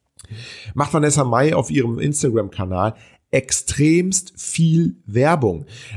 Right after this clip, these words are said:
Sie macht ein, nur noch Product Placement. Jetzt habe ich gestern eine Instagram-Story von Vanessa Mai gesehen, also so kurze Videos, wo sie live zum Pub-, oder wo sie zum, zum, zu ihren Fans spricht.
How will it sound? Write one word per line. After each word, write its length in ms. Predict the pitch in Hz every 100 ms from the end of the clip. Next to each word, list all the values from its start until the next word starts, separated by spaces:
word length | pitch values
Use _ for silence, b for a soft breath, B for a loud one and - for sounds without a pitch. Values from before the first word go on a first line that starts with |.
| -
Sie 200 | 117 123
macht 260 | 139 -
ein, 340 | - 151 156 135
nur 140 | 175
noch 240 | 185 180
Product 340 | - 165 160 160
Placement. 440 | 156 165 - 117
Jetzt 140 | 101 -
habe 120 | 123
ich 100 | -
gestern 600 | 156 185 - 131 95 71 b b b b
eine 220 | 107 117
Instagram-Story 1120 | 110 170 185 175 135 98 92 - 98 90 90
von 180 | - 98
Vanessa 300 | 95 95 98
Mai 220 | 95 151
gesehen, 260 | 143 92 90
also 120 | 95
so 120 | 98
kurze 420 | - 160 - 120
Videos, 380 | 110 147 147 -
wo 40 |
sie 120 | 104 104
live 320 | 95 135 -
zum 160 | 131
Pub-, 180 | 104 -
oder 180 | - 104
wo 60 | 104
sie 140 | 101
zum, 240 | - 98
zum, 160 | - 98
zu 120 | -
ihren 300 | 113 101 92 -
Fans 260 | 120 139
spricht. 320 | - 95 92